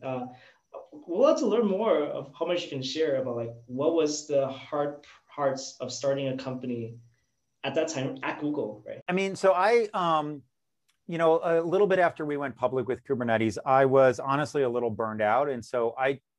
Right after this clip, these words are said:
Speaker 2: you know, took a leave from, from Google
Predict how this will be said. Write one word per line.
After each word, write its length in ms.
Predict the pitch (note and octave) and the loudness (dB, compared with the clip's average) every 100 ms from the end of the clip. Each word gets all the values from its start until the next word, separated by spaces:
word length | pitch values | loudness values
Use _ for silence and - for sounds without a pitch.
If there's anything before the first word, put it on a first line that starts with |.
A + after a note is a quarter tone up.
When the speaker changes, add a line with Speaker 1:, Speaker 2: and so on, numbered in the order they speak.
| _ | _
Speaker 2:
you 140 | D3 B2+ | -8 -4
know, 140 | A#2 | -6
took 280 | - C#3+ C#3 | -6 -6 -2
a 40 | |
leave 360 | C3 C3 C3 A#2+ | 0 0 -2 -4
from, 420 | - B2+ A#2 B2 | -4 -2 -2 -8
from 220 | - B2+ G#2+ | -10 -10 -2
Google 560 | C3 C3 B2 A#2+ A#2+ | 0 2 2 0 -2